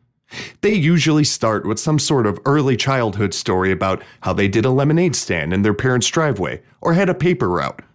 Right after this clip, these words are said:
or started a dog walking business. They made more money in their first two weeks than you ever made before, and they caught the entrepreneurial bug. Yay for them. This is not that kind of book. Yes, I am a C E O.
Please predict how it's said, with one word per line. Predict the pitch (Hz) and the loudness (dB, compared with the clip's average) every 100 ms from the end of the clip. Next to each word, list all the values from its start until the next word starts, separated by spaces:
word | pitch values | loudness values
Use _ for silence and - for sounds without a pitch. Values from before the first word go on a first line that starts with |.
| - | -4
or | 139 | -2
started | - 180 165 160 | 0 2 2 2
a | 143 | 0
dog | 160 147 107 | 0 0 -2
walking | 95 - 92 | -2 -2 -4
business. | 90 113 - 71 - - _ _ _ _ _ - | -2 -2 -4 -6 -6 -8 _ _ _ _ _ -2
They | 160 | 2
made | 190 151 | 2 2
more | 139 165 | 2 2
money | 175 143 135 | 2 2 0
in | 139 | 0
their | 107 92 | 0 -2
first | - 143 - - | 0 0 0 0
two | 156 | 2
weeks | 120 131 98 - | 2 0 -2 -2
than | 107 | 0
you | 107 104 | 2 2
ever | 127 160 | 0 2
made | 165 156 151 | 2 0 0
before, | 170 - 101 - - - - | -2 0 0 0 -2 -12 -6
and | 95 | -2
they | 95 | -2
caught | 107 147 147 | 0 -2 0
the | 127 | 0
entrepreneurial | 110 113 139 143 143 107 117 123 117 | 0 0 -2 0 2 2 2 0 0
bug. | 135 92 76 - _ - | 0 0 -4 -14 _ -6
Yay | 104 156 180 | 0 0 2
for | 196 | 0
them. | 175 147 85 52 _ _ _ _ - - - | 0 0 -2 -8 _ _ _ _ -20 -16 -2
This | 170 180 | 0 2
is | 180 156 | 2 4
not | 156 143 135 - | 4 2 -2 -4
that | 104 92 | -4 -4
kind | - 104 90 | -2 -2 -2
of | 90 | -2
book. | 98 - - - _ _ | -4 -4 -8 -20 _ _
Yes, | 185 202 87 - - _ | -2 0 0 -4 -8 _
I | 185 240 | -2 2
am | 190 170 | 2 2
a | |
C | 107 117 104 | 0 -2 -2
E | 95 90 | 0 0
O. | 80 69 | -2 -4